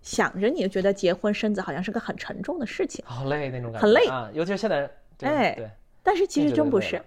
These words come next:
Speaker 2: 对，对。
Speaker 1: 包括大家工作为什么累，其实是太严肃了。
Speaker 2: 嗯。
Speaker 1: 对吧？你看这种人哈哈哈哈，他就赚不少钱。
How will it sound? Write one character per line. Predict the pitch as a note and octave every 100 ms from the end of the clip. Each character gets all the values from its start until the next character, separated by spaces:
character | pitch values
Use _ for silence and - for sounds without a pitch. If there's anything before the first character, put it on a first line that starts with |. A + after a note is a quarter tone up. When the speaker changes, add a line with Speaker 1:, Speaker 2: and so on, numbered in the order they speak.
| -
Speaker 2:
对， | G#2+
对。 |
Speaker 1:
包 | D#4 E4
括 | F#4
大 | D#4+
家 | D#4
工 | D#4 E4
作 | E4+ C4+
为 | A3+
什 | F#3+
么 |
累， | G3 G3
其 | G#3+
实 | A#3 C4+
是 | - -
太 | B3
严 | G#3+ - E3+
肃 | - F#4
了。 | D4 - -
Speaker 2:
嗯。 | C3 A#2 G#2 G#2 -
Speaker 1:
对 | G3
吧？ | G#3
你 |
看 | G3 B3
这 |
种 | B3+
人 | A3+ A3+
哈 | - B3+
哈 | C4
哈 | B3+
哈， | B3+ C4
他 | B3+
就 | B3
赚 | A#3+ A#3
不 | G#3+
少 | A3
钱。 | G#2+ -